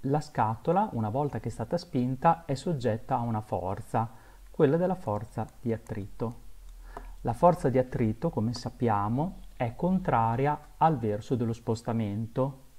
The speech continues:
quindi sarà diretta da destra verso sinistra e quindi contraria al nostro spostamento.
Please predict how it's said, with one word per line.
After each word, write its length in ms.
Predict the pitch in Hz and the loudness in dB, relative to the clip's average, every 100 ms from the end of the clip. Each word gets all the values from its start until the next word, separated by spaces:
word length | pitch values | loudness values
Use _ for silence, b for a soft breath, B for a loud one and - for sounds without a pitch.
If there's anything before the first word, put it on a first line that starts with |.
| - | -10
quindi 760 | - 113 110 117 175 240 240 - - - - - - - - - - | -2 0 0 0 0 -2 -4 -18 -20 -20 -20 -20 -20 -20 -20 -20 -20
sarà 380 | - - 120 110 | -18 -6 0 0
diretta 760 | 110 160 107 110 - 170 208 - - - - - - - - - - - - - - - - - - - - - - - - | 2 2 0 -2 -4 -2 -2 -8 -20 -20 -20 -20 -20 -20 -20 -20 -20 -20 -20 -20 -20 -20 -20 -20 -20 -20 -20 -20 -20 -20 -18
da 240 | - 110 107 | -6 -4 4
destra 440 | 135 123 123 110 | 4 4 0 -4
verso 380 | 110 127 - - | -2 -2 -4 -12
sinistra 840 | - 113 110 110 - - 196 254 - - - - - | -4 0 0 -2 -6 -2 0 -2 -8 -20 -20 -14 -2
e 100 | 214 | -2
quindi 300 | - 113 117 | 0 0 0
contraria 640 | 185 190 101 95 104 117 | 0 0 0 0 -2 -6
al 140 | 139 135 | -4 -4
nostro 340 | 101 110 110 | -4 -6 -10
spostamento. 1080 | 113 - 117 117 104 - - 113 139 151 | -10 -10 -8 -6 -6 -6 -8 -4 -2 -2